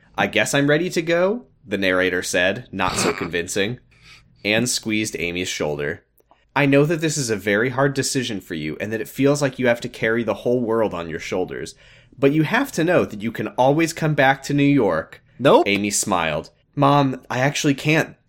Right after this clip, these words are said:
Speaker 1: Missus
Speaker 2: Doctor
Speaker 1: Miller had
Speaker 2: Miss
Speaker 1: me banned
Speaker 2: Miller
Speaker 1: from
Speaker 2: said
Speaker 1: the
Speaker 2: I,
Speaker 1: whole
Speaker 2: yeah,
Speaker 1: state."
Speaker 2: Miss Miller said I'm not allowed to come back until I sent her a perfect family picture.
Speaker 1: "It's for my own good," she says. "I know I can, but I know I won't." Oh, okay.
Speaker 2: No.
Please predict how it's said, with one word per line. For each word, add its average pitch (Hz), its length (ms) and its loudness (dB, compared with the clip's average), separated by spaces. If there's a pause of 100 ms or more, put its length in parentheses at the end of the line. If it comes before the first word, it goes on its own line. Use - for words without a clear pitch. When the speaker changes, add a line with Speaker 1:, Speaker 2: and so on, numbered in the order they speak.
(100)
Speaker 1:
Missus 143 260 0
Speaker 2:
Doctor 156 160 8
Speaker 1:
Miller 165 160 8
had 127 180 4
Speaker 2:
Miss 170 200 4
Speaker 1:
me 147 80 6
banned - 100 10
Speaker 2:
Miller - 100 8
Speaker 1:
from - 120 -2
Speaker 2:
said 147 80 6
Speaker 1:
the 147 40 6
Speaker 2:
I, 151 60 6
Speaker 1:
whole 139 120 4
Speaker 2:
yeah, 143 140 6
Speaker 1:
state." 135 80 6
Speaker 2:
Miss 170 240 4
Miller 165 300 2
said 143 200 2
I'm 131 100 0
not 143 160 2
allowed 123 240 0
to - 40 -16
come 123 160 -2
back 135 240 2
until 110 260 -2
I 107 100 2
sent 113 240 -2
her 117 140 -2
a 113 60 -2
perfect 117 340 -4
family 113 280 -2
picture. - 440 -10 (180)
Speaker 1:
"It's 123 180 -6
for 143 100 0
my 135 180 4
own 156 200 4
good," 143 200 2
she - 160 -4
says. 76 540 -4 (540)
"I 127 100 0
know 139 220 6
I 117 140 6
can, 85 340 -6
but 110 160 0
I 123 100 2
know 123 220 4
I 135 120 6
won't." 82 480 -4
Oh, 190 180 6
okay. 95 360 -2 (240)
Speaker 2:
No. 220 220 4